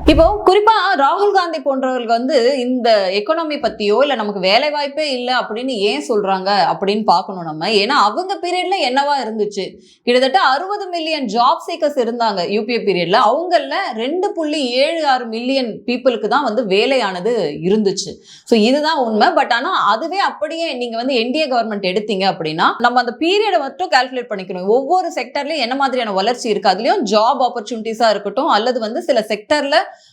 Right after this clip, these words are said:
வளர்ச்சியா இருக்கட்டும், அதெல்லாம் வந்து நம்ம கட்டாயம் தெரிஞ்சுக்கணும். ஜாப் கிரியேஷன்ஸ்னு இருக்கு இல்லையா, இது வந்து பாத்தீங்கன்னா ரெண்டு புள்ளி ஒன்பது கோடி ஜாப்ஸ் தான், அதாவது செவன் பர்சன்ட் growth தான் வந்து யூ பி ஏ கவர்மெண்ட் காட்டியிருக்கு. என் டி ஏ கவர்மெண்ட்ல பாத்தீங்க அப்படின்னா, பதினேழு புள்ளி ஒண்ணு ஒன்பது கோடி ஜாப்ஸ் வந்து கிரியேட் ஆயிருக்கு.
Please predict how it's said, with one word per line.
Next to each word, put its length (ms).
வளர்ச்சியா 600
இருக்கட்டும், 440
அதெல்லாம் 400
வந்து 180
நம்ம 220
கட்டாயம் 420
தெரிஞ்சுக்கணும். 560
ஜாப் 360
கிரியேஷன்ஸ்னு 640
இருக்கு 260
இல்லையா, 180
இது 280
வந்து 200
பாத்தீங்கன்னா 360
ரெண்டு 420
புள்ளி 220
ஒன்பது 400
கோடி 240
ஜாப்ஸ் 380
தான், 200
அதாவது 500
செவன் 360
பர்சன்ட் 400
growth 340
தான் 140
வந்து 300
யூ 140
பி 100
ஏ 60
கவர்மெண்ட் 400
காட்டியிருக்கு. 640
என் 220
டி 80
ஏ 160
கவர்மெண்ட்ல 440
பாத்தீங்க 400
அப்படின்னா, 300
பதினேழு 540
புள்ளி 280
ஒண்ணு 360
ஒன்பது 760
கோடி 560
ஜாப்ஸ் 280
வந்து 180
கிரியேட் 240
ஆயிருக்கு. 260